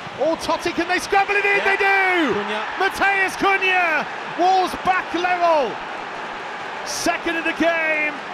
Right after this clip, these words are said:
Speaker 1: Matheus Cunha mocks Morgan Gibbs White's celebration.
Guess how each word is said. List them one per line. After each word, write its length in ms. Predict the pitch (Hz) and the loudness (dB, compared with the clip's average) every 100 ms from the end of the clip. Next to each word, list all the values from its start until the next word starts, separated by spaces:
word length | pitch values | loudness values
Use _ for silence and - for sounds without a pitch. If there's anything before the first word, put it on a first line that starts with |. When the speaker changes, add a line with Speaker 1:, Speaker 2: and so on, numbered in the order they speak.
| - - - - - - - | -10 -10 -10 -10 -10 -10 -6
Speaker 1:
Matheus 640 | 247 294 - 294 311 285 - | -2 -2 0 -2 -2 -4 -2
Cunha 580 | 294 320 302 294 277 254 | -2 -2 -2 -2 -2 -2
mocks 340 | 294 294 - - | 0 0 -4 -2
Morgan 440 | 311 302 294 269 | 0 0 -2 -4
Gibbs 280 | 277 269 220 | -2 -2 -2
White's 320 | 311 302 254 | 0 -2 -4
celebration. 960 | - 285 277 269 294 277 - 262 254 | -4 -2 -2 0 -2 -2 -2 -2 -2